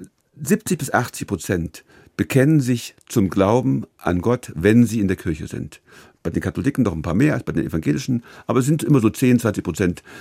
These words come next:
die den Glauben an Gott, auch wenn sie Kirchenmitglieder sind, nicht bekennen. Bei denjenigen, die aus der Kirche ausgetreten sind, die sagen zwar, „Ich kann auch christlich sein, ich kann an Gott glauben“ und so weiter, auch wenn ich nicht in der Kirche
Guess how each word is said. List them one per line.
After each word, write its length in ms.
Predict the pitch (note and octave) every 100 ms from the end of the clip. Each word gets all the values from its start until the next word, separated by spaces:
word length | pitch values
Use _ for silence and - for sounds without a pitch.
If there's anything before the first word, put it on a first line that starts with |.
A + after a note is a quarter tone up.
| - _ _ -
die 440 | B2 B2+ B2+ G#2+
den 180 | G2 G2+
Glauben 280 | F#2+ F2+ F2
an 120 | E2
Gott, 500 | A2 A2+ - G#2+ - - - _
auch 260 | - A2+ A#2
wenn 160 | A2 G#2
sie 100 | F#2+
Kirchenmitglieder 540 | B2+ F#2 F2 E2 D#2
sind, 200 | F#2 F2+ - - -
nicht 320 | F#2+ G#2+ -
bekennen. 520 | - D#2+ D2+ C#2+ A#1+ - _ - _ -
Bei 100 | -
denjenigen, 540 | G2+ C3+ E3+ F3 D#3+ C#3+
die 120 | A#2+
aus 80 | G2+
der 100 | G2+
Kirche 220 | F#2 -
ausgetreten 540 | D#3+ - - G2 F2+
sind, 240 | F#2+ C3 A2
die 80 | F#2
sagen 380 | B2 F#3+ D#3+
zwar, 340 | A2 A2+ E3+ G3+
„Ich 160 | F#2+
kann 160 | - A2
auch 100 | -
christlich 360 | - F#3 - D#3
sein, 180 | C3+
ich 80 | G2+
kann 120 | D#2+
an 60 | D#2
Gott 200 | B2+ -
glauben“ 320 | A#2 G#2+ G#2 - - -
und 160 | A#2
so 80 | G#2+
weiter, 260 | G2+ G#2 -
auch 140 | -
wenn 100 | F2+
ich 160 | C#2+ -
nicht 200 | D3 -
in 60 |
der 80 | D#3
Kirche 320 | F3 D#3+ E3